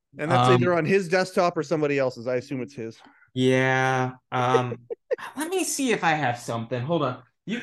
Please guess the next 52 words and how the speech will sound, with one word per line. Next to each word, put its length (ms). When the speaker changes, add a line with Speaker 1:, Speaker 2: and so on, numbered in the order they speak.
Speaker 2:
um, 500
I'll 120
be 120
right 300
back. 260
Let 100
me 100
see 40
Speaker 1:
Yeah, 140
Speaker 2:
if 60
I 20
Speaker 1:
no 80
Speaker 2:
have 100
Speaker 1:
problem. 320
I, 80
Speaker 2:
something. 160
Speaker 1:
so, 240
so 160
we 160
just 160
had 180
Darren 280
Cox 340
on. 240
Uh, 340
I 120
don't 100
know 120
if 100
it's 160
gonna 240
air 240
before 480
or 80
after 240
this 160
episode 340
airs, 280
but 200
we 140
did 160
an 100
entire 420
collectibles, 720
um, 720
uh, 220
you 120
know, 240
for, 220
for, 180
for 160
f-, 200